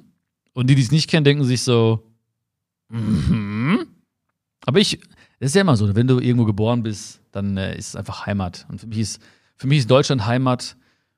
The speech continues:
Für mich sind, äh, sind meine Wurzeln in Indien und da ist auch irgendwo immer so ein bisschen Heimat gewesen für mich. Ähm, aber das ist, also nach ein paar Wochen in Indien, dann freue ich mich auf meine Heimat, wirklich. Also Deutschland, ich,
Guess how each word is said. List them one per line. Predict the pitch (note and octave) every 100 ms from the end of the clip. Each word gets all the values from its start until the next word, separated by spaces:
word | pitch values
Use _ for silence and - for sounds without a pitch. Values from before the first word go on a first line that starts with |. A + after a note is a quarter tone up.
| _ -
Für | A2+
mich | A#2+ A#2 - A2+
sind, | A2 G2 G#2+ G2
äh, | - A2+ G#2+ G2+ G2+ - G#2+
sind | G#2 A#2+
meine | A2 A2
Wurzeln | A#2 E3+ E3+ C3
in | A#2
Indien | D#3+ G3 F#3+ F3+ F3+ -
und | A#2
da | A#2
ist | C#3 B2+
auch | F#3 D#3
irgendwo | E3+ D#3+ D#3
immer | C#3
so | C3
ein |
bisschen | B2 A2+
Heimat | C3+ D3+ B2+
gewesen | C3 B2+ D#3+ D#3
für | C3
mich. | D3+ A#3 - - _ _ - -
Ähm, | C3+ C#3+ C#3+ C3+ C3 C3+ B2 _ _ _ _ _ _ _ -
aber | G#2 G#2+
das | G#2 A#2
ist, | A#2 -
also | G2+ F#2 G2+ -
nach | B2 A#2
ein |
paar | - B2+
Wochen | C3 A#2+
in | A2
Indien, | A2+ B2 A2+ G#2+ F#2
dann | E2+ - -
freue | _ - C3+
ich | B2+
mich | A#2
auf |
meine | G#2+ A#2+ A2 A2+ - -
Heimat, | - E3+ D3 F#2+ A2+
wirklich. | C3 G2+
Also | G2+
Deutschland, | G#2 C#3 C#3+ B2 A2+
ich, | G2+